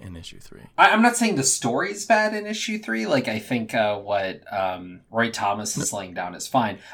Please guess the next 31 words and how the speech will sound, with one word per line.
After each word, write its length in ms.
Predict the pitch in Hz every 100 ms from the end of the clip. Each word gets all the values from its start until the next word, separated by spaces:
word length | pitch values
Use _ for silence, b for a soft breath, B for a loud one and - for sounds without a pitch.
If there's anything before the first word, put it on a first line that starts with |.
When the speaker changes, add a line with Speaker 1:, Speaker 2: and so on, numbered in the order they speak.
| B
Speaker 1:
No, 200 | 151 196
I 80 | 131
really 280 | 131 143
like 200 | 127 131
the 80 | 131
visual 400 | 113 147 147 120
storytelling 560 | - 98 80 - 80 80
in 80 | 76
issue 220 | 98 143
Speaker 2:
Okay. 280 | - 101 -
Speaker 1:
three. 380 | - - - - 139
Speaker 2:
Um, 360 | 127 120 110 -
th- 360 | 135 139 135 - -
Speaker 1:
But 100 | 139
you 160 | 151
don't, 300 | 156 175 117
which 160 | - 110
is 120 | 101
fine. 140 | - 104
Speaker 2:
Well, 140 | 214
so 560 | - 226 208 175 143 - - - - -
through 640 | - - 202 240 247 214 156
the 140 | 139
first 320 | 143 165 151 -
half 460 | - 143 135 -
of 200 | - 120
the 100 | 123 113
third 320 | 127 120 113
issue, 560 | 107 - 117 101 95 104
um, 320 | 101 95 92 -
Conan 560 | - 156 135 123 110